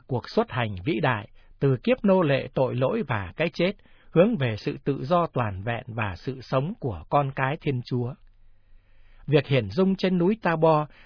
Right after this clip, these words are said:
là sự mặc khải hoàn toàn sự hiện diện của Thiên Chúa giữa con cái loài người. Còn hơn thế nữa, trong thịt xác của Đức Giêsu thành Nazareth. Chính trong đường nét này, chúng ta có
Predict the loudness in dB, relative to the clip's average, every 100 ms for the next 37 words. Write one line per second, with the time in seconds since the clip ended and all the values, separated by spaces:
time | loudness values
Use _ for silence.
0 | -6 -2 -2 -2 0 -2 0 0 0 0
1 | -2 -2 0 -2 -2 -4 -6 0 0 0
2 | 0 -2 -2 -14 -2 -2 0 0 0 0
3 | -4 -20 -14 -2 -2 2 0 0 0 0
4 | 0 0 -2 -2 -4 -6 -12 -20 _ _
5 | _ -4 -2 -2 0 0 0 -2 -2 0
6 | 0 -2 -6 -20 -16 -2 -2 0 -6 -8
7 | -4 -4 -4 -6 -10 -6 -6 -2 -4 -2
8 | -2 -2 -2 -6 -10 -10 -6 -6 -2 -2
9 | -2 -4 -6 _ -20 -20 -20 -20 _ _
10 | -20 0 0 4 2 2 2 0 0 -2
11 | -2 -2 -2 -2 -4 -2 -4 -2 -2